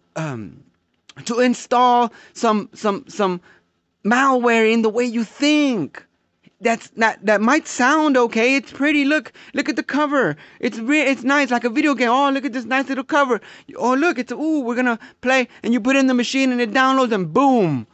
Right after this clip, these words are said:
it messes up your whole thing. It drains your accounts. It does whatever. Why? Because it's actual poison.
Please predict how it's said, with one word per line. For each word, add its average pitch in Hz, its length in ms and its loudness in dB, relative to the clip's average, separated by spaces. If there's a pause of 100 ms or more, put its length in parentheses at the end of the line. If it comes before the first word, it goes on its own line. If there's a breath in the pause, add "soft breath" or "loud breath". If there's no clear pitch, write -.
(240 soft breath)
it 208 120 0
messes 233 280 0
up 208 160 -2
your 214 100 2
whole 226 200 2
thing. 226 220 0
It 214 120 0
drains 226 320 2
your 220 120 2
accounts. 214 420 0 (180 loud breath)
It 214 120 0
does 233 240 0
whatever. 226 360 0
Why? 233 220 0
Because 220 240 -8
it's 233 140 -4
actual 240 400 -2
poison. 247 920 0